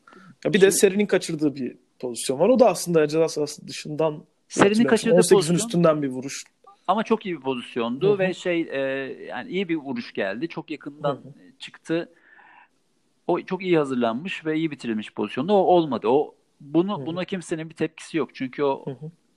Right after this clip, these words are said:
Speaker 2: yani iyi bir ataktı. Gol olmadı. Olabilir ama iyi bir ataktı. Kötü bir tercihle bittiğinde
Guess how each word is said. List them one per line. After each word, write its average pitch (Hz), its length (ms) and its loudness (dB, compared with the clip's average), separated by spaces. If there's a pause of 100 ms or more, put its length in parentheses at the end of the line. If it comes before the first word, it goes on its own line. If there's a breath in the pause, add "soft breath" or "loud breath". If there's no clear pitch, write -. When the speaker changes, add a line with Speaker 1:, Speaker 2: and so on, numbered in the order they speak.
(180)
Speaker 2:
yani - 180 -16 (580)
iyi 185 220 2
bir 131 60 6
ataktı. 110 480 0 (160)
Gol 175 140 2
olmadı. 120 320 2
Olabilir 131 360 -2
ama 127 260 -4
iyi 156 260 -4
bir 180 60 0
ataktı. 160 580 -6 (360)
Kötü 185 260 -12
bir 180 80 -16
tercihle 135 800 2
bittiğinde 131 840 -4